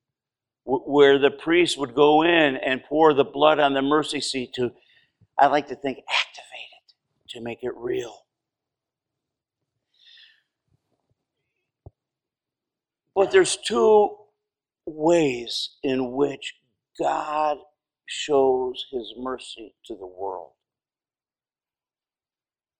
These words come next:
One of those ways is through you. Now, I hope I don't, I don't fright-, frighten anybody right now, but I want to read Shakespeare.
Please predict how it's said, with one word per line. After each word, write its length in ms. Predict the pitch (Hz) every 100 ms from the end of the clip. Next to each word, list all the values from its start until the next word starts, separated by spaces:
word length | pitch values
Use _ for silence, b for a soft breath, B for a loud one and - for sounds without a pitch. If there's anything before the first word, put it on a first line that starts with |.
| _ _ _ _ _ _ _ _ _ _ _
One 340 | - 135 202 269
of 160 | 240
those 260 | 214 208 160
ways 380 | 156 170 165 135
is 260 | 127 - -
through 200 | 123 117
you. 320 | 104 92 67 _ _ _ _ _ _ _ _ _ _ _ _ _ _ _ _ _ _ _ _ _ _ _ _ _ _
Now, 120 | 98
I 60 | 101
hope 200 | 135 131
I 20 |
don't, 180 | 131 123 -
I 80 | 113
don't 240 | 113 123 - - -
fright-, 220 | 120 104 - _
frighten 360 | - 127 120 107
anybody 380 | 101 87 95 92
right 240 | 95 95 95
now, 180 | 101 107
but 120 | 104 101
I 60 | 113
want 160 | 117 107
to 60 |
read 160 | 98 95
Shakespeare. 560 | - 101 101 - -